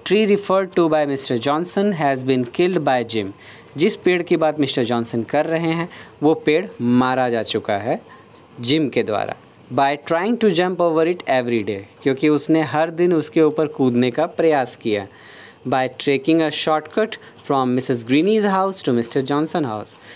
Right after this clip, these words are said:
एक shortcut बनाया उसने Missus Greeny के घर से Mister Johnson के घर,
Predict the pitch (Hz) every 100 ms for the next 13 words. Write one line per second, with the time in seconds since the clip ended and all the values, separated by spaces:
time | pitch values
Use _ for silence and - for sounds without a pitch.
0 | - - 139 135 151 156 - 220 196 196
1 | 190 196 185 190 190 160 135 139 123 131
2 | 147 160 156 123 131 165 156 156 180 160
3 | 165 147 196 185 156 117 120